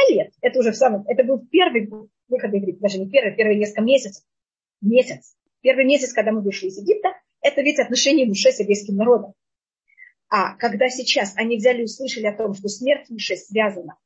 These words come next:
зависит от, от того, что будет война с Мидьяном, никто не хотел идти.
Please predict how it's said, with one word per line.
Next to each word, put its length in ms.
зависит 460
от, 240
от 180
того, 200
что 220
будет 300
война 220
с 100
Мидьяном, 380
никто 200
не 140
хотел 380
идти. 380